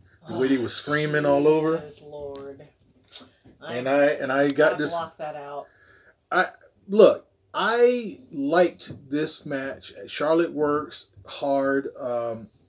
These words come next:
Speaker 1: Rhea Ripley, here you go.
Speaker 2: I, I don't, yeah, yeah.
Speaker 1: I had to watch this match with the volume off because I didn't want my neighbors thinking I was blasting porn out to the neighborhood.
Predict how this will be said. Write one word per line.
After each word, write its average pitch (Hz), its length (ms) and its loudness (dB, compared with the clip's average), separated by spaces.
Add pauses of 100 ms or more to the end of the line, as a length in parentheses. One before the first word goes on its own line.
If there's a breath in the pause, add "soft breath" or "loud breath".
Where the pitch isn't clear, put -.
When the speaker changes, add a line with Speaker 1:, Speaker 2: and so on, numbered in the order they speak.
(120)
Speaker 1:
Rhea 151 240 -2
Ripley, 147 560 0
here 127 160 -8
you 117 100 -8
go. 101 240 -10 (1080 soft breath)
Speaker 2:
I, 175 160 -6
I - 20 -8
don't, 170 240 -10
yeah, 139 300 -18
yeah. 117 100 -6
Speaker 1:
I 120 40 -2
had 143 180 2
to 139 80 2
watch 143 240 6
this 131 140 -2
match 139 280 -2
with 131 80 -8
the 117 60 -8
volume 131 400 2
off 117 160 -4
because 113 220 -6
I 120 80 -2
didn't 123 180 -4
want 131 140 -6
my 117 100 -8
neighbors 120 380 -4
thinking 120 260 -8
I 113 100 -6
was 113 120 -6
blasting 117 420 -8
porn 127 580 -8
out 113 260 -8
to - 100 -18
the 110 100 -12
neighborhood. 104 520 -10